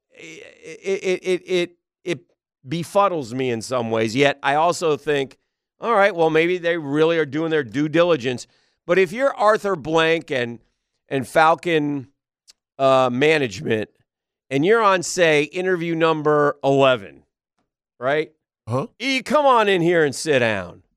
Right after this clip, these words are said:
Speaker 1: Okay, con-, uh, how are you? What's going on? I, I don't have a feel after ten guys who I wanna
Speaker 2: Right.
Speaker 1: hire.
Speaker 2: <laughs> Right.
Speaker 1: I'm gonna hire, I'm gonna interview fourteen different people.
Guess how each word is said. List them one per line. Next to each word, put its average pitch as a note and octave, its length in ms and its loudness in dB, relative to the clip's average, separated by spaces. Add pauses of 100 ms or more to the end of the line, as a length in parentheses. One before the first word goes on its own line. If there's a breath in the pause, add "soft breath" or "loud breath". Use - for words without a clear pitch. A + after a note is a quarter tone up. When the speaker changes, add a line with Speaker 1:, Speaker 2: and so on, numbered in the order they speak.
(680)
Speaker 1:
Okay, C3 680 -2
con-, D3+ 220 -10
uh, C#3+ 540 -4
how G3+ 240 2
are E3+ 180 2
you? E3 220 -2 (100)
What's F3 220 -8
going E3+ 320 -4
on? C3 400 -4 (760)
I, D#3+ 120 -4 (240)
I G3+ 160 2
don't C4 160 2
have A#3+ 160 0
a G#3 80 -6
feel A#3 400 0
after F#3 260 0
ten F#3 400 -4
guys F3+ 560 0
who F3 160 -4
I F#3 80 4
wanna F3+ 260 2
Speaker 2:
Right. - 100 2
Speaker 1:
hire. G#3+ 420 0
Speaker 2:
<laughs> - 80 -20
Right. B2+ 440 -2 (220)
Speaker 1:
I'm G#3+ 140 2
gonna C4 260 2
hire, G3 380 -2
I'm A3+ 140 -2
gonna C4+ 140 -6
interview F3+ 380 -6 (260)
fourteen A3+ 1200 -4
different G#3 420 -2
people. A3+ 440 -16